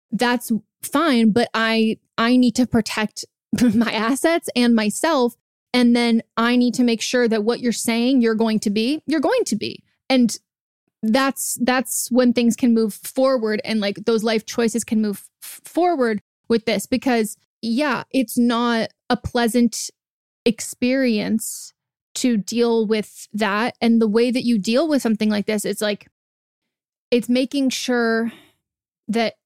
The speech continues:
the person knows that the truth is more valuable to you than, telling the truth is more valuable than what the truth is. So it's like, I'm, you can't really be upset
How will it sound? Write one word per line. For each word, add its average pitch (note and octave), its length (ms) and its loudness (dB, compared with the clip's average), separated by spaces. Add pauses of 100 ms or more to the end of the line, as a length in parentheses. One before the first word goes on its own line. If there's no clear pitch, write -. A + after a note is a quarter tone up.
the G#3+ 160 -6
person A#3 560 0
knows G#3+ 580 -2
that G3+ 420 -6 (380)
the A3+ 100 -2
truth C4+ 420 -6
is A#3 100 -2
more A#3 140 -2
valuable A3 560 0
to - 140 -4
you G#3+ 560 -2 (160)
than, G#3+ 600 0 (420)
telling D4+ 280 -4
the E4 60 -8
truth C4+ 220 -6
is C4 100 -4
more A#3 140 -4
valuable G#3+ 440 -2
than G#3 140 -2
what G3+ 120 -2
the G#3 80 -4
truth G3 300 -6
is. - 440 -8
So A#3 220 0
it's G#3+ 200 -2
like, G#3+ 280 0 (880)
I'm, A#3 420 2
you B3 220 4
can't - 280 0
really C4+ 180 4
be A#3+ 180 4
upset A3 560 0